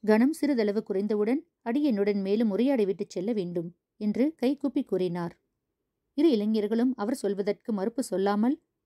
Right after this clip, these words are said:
மௌனமாக இருந்து விட்டார்கள். அவ்வளவில் சிங்களழகர் மெல்ல எழுந்து நொண்டி நொண்டி நடந்து கொண்டு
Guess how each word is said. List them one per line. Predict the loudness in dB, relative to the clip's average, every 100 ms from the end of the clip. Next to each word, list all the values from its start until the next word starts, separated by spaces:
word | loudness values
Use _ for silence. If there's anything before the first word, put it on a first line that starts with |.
| -2
மௌனமாக | 2 2 0 -2
இருந்து | -4 -2
விட்டார்கள். | -4 -4 -8 -6 -6 -6 _ _ _ _ _ -8
அவ்வளவில் | -4 2 2 2 0 0
சிங்களழகர் | -2 2 0 0 -2
மெல்ல | 0 0 0
எழுந்து | 0 2 2 0 -2 _ _ -4
நொண்டி | 0 2 0
நொண்டி | -2 -2 -2
நடந்து | -2 0 0 0
கொண்டு | -2 0 0